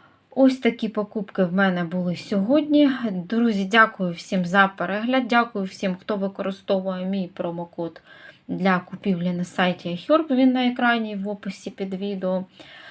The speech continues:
Ставте, будь ласка, лайк, якщо я вам була корисна, підписуйтесь на канал. Також, е, в описі буде посилання на мій Telegram-канал. Чекаю вас там. Будемо з вами спілкуватися на тему здоров'я та краси, будемо дружити.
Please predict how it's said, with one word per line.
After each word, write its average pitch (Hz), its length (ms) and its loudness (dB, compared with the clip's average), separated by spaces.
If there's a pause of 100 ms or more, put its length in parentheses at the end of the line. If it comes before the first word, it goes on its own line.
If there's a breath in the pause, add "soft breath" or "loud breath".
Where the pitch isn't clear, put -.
(120)
Ставте, 226 500 2
будь 196 220 -4
ласка, 196 380 2
лайк, 190 360 2
якщо 180 280 -4
я 185 80 4
вам 170 240 -4
була 170 240 -6
корисна, 254 500 0
підписуйтесь 196 880 -6
на 196 200 2
канал. 262 540 0 (580 loud breath)
Також, 254 540 4
е, 208 180 4
в 196 160 2
описі 202 400 -2
буде 185 460 -2 (260)
посилання 190 640 -2
на 185 240 4
мій 165 320 -6
Telegram-канал. 294 960 4 (400 loud breath)
Чекаю 214 640 4
вас 180 480 -6
там. 277 320 2 (640 loud breath)
Будемо 196 460 2
з 180 100 -2
вами 190 300 0
спілкуватися 262 1000 0
на 220 160 2
тему 190 300 2
здоров'я 175 480 -2
та 160 120 -4
краси, 269 560 -2
будемо 190 440 0
дружити. 254 680 0